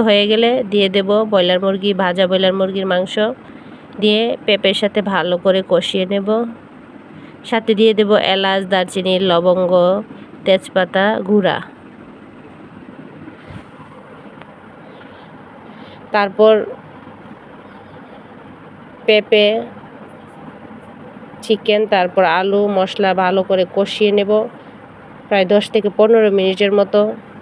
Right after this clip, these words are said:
একদম মিডিয়াম আঁচে। দিয়ে দেব ফুটন্ত গরম পানি চার কাপ পরিমাণ, দিয়ে নাড়াচাড়া করে নেব।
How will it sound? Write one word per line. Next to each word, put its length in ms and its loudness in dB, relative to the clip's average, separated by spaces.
একদম 260 2
মিডিয়াম 400 4
আঁচে। 260 0
দিয়ে 240 4
দেব 200 0
ফুটন্ত 440 0
গরম 220 2
পানি 300 -2
চার 240 0
কাপ 240 -2
পরিমাণ, 400 4
দিয়ে 240 4
নাড়াচাড়া 460 0
করে 240 2
নেব। 200 2